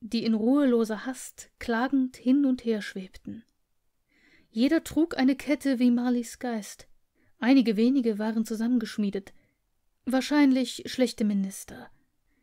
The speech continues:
Keiner war ganz fessellos. Viele waren Scrooge während ihres Lebens bekannt gewesen.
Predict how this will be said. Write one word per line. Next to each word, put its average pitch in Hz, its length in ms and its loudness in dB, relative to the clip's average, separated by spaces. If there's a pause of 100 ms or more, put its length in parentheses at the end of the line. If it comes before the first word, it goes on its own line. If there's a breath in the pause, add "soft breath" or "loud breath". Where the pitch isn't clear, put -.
(160)
Keiner 240 520 2
war 208 100 -6
ganz 214 500 -6
fessellos. - 880 -14 (1000)
Viele 262 400 4
waren 196 280 -2
Scrooge 214 440 -6
während 214 280 -4
ihres 220 240 -6
Lebens 226 320 -2
bekannt 226 340 -6
gewesen. 214 560 -14